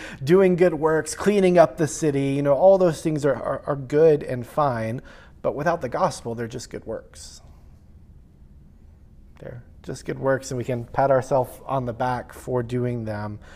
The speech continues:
Ultimately, we must press on towards gospel proclamation and disciple making. It's what we're called to do. And so finally, let's look at the response here. This is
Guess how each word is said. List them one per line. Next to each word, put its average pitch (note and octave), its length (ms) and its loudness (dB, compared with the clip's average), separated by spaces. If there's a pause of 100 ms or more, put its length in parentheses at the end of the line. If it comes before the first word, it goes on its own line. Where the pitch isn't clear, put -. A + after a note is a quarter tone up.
(240)
Ultimately, D3 500 0
we B2+ 160 -4
must B2 600 -6
press - 300 -6
on A2+ 300 -4
towards A2+ 260 -10
gospel - 440 -10
proclamation G#2+ 800 -12
and G2+ 120 -18
disciple - 460 -20
making. - 400 -20 (1120)
It's - 180 -8
what C3+ 560 2
we're B2 140 -4
called G#2 540 -12 (160)
to - 100 -18
do. C#3 260 -18 (1200)
And D3+ 60 -2
so E3 60 6
finally, F#3+ 240 12
let's F#3 160 10
look F#3+ 140 8
at F#3+ 80 12
the E3 80 6
response C#3+ 600 4
here. E3+ 400 -6
This - 160 -10
is C3+ 200 -4